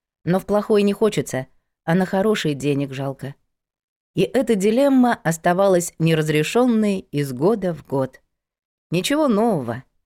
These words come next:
Конечно, мой новый друг Сэмюэль Ванденберг неоднократно писал, что его гостеприимный дом, а также песочные пляжи Манзании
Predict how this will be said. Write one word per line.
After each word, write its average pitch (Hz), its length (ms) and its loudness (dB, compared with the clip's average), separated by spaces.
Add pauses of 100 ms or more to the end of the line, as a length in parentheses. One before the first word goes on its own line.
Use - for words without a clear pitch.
(720)
Конечно, 208 520 0
мой 185 160 2
новый 185 300 2
друг 190 340 0 (140)
Сэмюэль 151 640 0
Ванденберг 147 920 0 (420)
неоднократно 180 840 0
писал, 151 540 -4 (180)
что - 180 -4
его 175 240 2
гостеприимный 165 760 0
дом, 139 360 -2 (320)
а 156 120 0
также 220 300 0
песочные 208 640 0
пляжи 185 380 2
Манзании 165 840 0